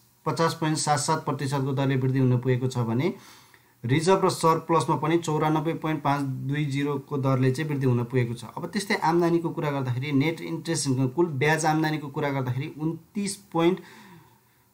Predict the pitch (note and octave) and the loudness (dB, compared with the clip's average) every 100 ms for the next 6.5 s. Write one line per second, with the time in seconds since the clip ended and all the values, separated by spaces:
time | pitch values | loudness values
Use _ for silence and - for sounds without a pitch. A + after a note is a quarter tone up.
0 | A#2+ C#3 E3+ F#3+ D3+ F3 E3+ E3 E3 D#3+ | 2 6 6 6 4 2 2 0 0 -4
1 | D3 D#3+ D#3 D3+ D3+ D3+ D3+ C3+ C3 C3 | -4 0 0 0 0 0 2 4 2 2
2 | D3 C#3+ C#3 C#3 C3+ B2+ B2 D#3+ D#3+ - | -2 -2 -2 0 0 0 0 -2 -4 -8
3 | D#3+ D#3 B2+ B2+ E3 E3 - E3+ F3+ D#3 | -6 0 2 4 2 0 -2 0 0 -2
4 | D3 D3 D3+ D#3 D#3 D#3+ D#3+ D3+ D3+ C#3+ | -4 0 2 2 0 -2 -2 -4 -2 0
5 | C3+ B2 C3 C#3+ D3+ C#3 C3+ C3 D#3 C#3 | 2 2 0 0 -2 0 0 0 0 0
6 | C3+ C#3 - D3+ | -2 -2 -2 -2